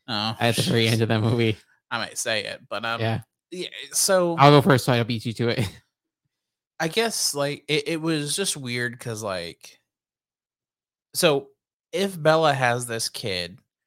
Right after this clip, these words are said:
Speaker 1: she dies.
Speaker 2: Yeah, that's, that's the choice, yeah.
Speaker 1: And, uh, she thinks, nobody mentioned this. They even said she thinks that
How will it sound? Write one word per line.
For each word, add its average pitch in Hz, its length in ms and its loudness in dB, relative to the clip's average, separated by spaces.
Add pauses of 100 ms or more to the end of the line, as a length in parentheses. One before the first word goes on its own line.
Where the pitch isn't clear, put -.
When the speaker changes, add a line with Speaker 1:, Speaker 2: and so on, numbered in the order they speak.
(160)
Speaker 1:
she 113 420 -6
dies. 67 720 -4 (640)
Speaker 2:
Yeah, 180 180 0 (120)
that's, 156 240 0
that's - 240 0
the 160 80 -14
choice, 156 320 2
yeah. 139 180 2 (180)
Speaker 1:
And, 135 500 -2 (140)
uh, 127 120 -10 (160)
she 262 500 -2
thinks, - 1040 -4 (400)
nobody 254 480 6
mentioned 240 540 -2
this. 65 400 -10
They 208 140 6
even 233 260 -2
said 139 500 0 (440)
she 190 440 -4
thinks - 800 -6 (460)
that 120 300 -4